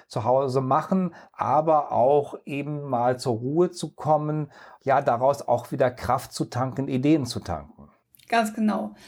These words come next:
Speaker 2: Also ich kann nur vorschlagen, das Leben ist jetzt anders und vielleicht ist es eine Chance, einfach auch mal Dinge zu entdecken, die wir uns vorher nie vor Augen geführt haben.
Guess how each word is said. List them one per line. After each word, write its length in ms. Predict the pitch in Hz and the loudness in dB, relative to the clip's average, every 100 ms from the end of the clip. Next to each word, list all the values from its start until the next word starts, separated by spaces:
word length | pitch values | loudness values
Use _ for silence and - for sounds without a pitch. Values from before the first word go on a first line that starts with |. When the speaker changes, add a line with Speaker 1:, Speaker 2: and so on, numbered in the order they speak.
| - | -12
Speaker 2:
Also 180 | - 226 | -4 -2
ich 220 | 233 - | -2 -4
kann 180 | - 262 | 0 2
nur 300 | 294 277 - | 4 2 0
vorschlagen, 880 | - 247 269 302 269 240 247 247 240 - - | 0 4 4 4 2 4 4 0 -12 -14 -6
das 180 | 214 214 | -4 0
Leben 280 | 247 254 254 | 2 2 2
ist 160 | - | 0
jetzt 300 | 208 196 - | 0 -2 -4
anders 680 | 220 254 330 466 - - _ _ _ _ _ | 0 4 4 0 -4 -8 _ _ _ _ _
und 340 | 240 240 240 - | -2 0 -2 -10
vielleicht 340 | 214 233 254 277 | -2 2 2 0
ist 140 | 247 | -4
es 120 | 233 | -4
eine 100 | 226 | -2
Chance, 500 | 208 214 190 - - _ _ _ - | -2 -2 -4 -6 -10 _ _ _ -4
einfach 320 | 226 262 262 | -2 2 4
auch 100 | 226 | 4
mal 240 | 220 214 | 2 2
Dinge 280 | 202 285 320 | 2 4 2
zu 120 | 254 | 0
entdecken, 480 | 220 202 233 262 240 | 0 0 0 0 0
die 140 | 233 | 0
wir 100 | 214 | 0
uns 160 | 220 214 | 0 -2
vorher 460 | - 233 226 226 233 | 0 4 4 2 0
nie 380 | 247 254 254 - - _ - | 2 2 2 -4 -20 _ -2
vor 180 | - | 2
Augen 200 | 214 262 | 2 2
geführt 380 | 208 202 190 185 | 0 -2 -4 -4
haben. 440 | 175 185 180 - | -8 -8 -12 -16